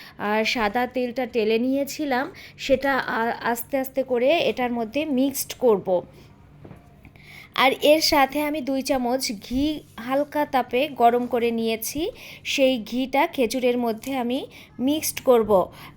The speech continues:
য-, এই খেজুরের মধ্যে এই ঘিটা মিক্সড করার কারণ হচ্ছে এটা যেমন পুষ্টিমান বাড়বে,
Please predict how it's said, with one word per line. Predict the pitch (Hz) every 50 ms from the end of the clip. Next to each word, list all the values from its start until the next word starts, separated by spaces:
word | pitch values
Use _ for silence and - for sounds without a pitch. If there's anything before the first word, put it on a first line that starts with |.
| - - 185
য-, | 262 254 247 226 147 - - -
এই | - 202 214 220
খেজুরের | 214 220 254 240 208 208 214 214 220 254 269 277 277
মধ্যে | 277 277 285 269 - 302 302
এই | 294
ঘিটা | 233 254 262 269 285 277
মিক্সড | 262 254 254 254 254 -
করার | - - 277 277 285
কারণ | 277 269 247 254 262 269
হচ্ছে | 277 277 - 285
এটা | 247 220 233
যেমন | 226 247 233 233 233
পুষ্টিমান | 226 208 196 196 - - 262 254 262 269 269 277
বাড়বে, | 285 277 269 269 262 294 302 330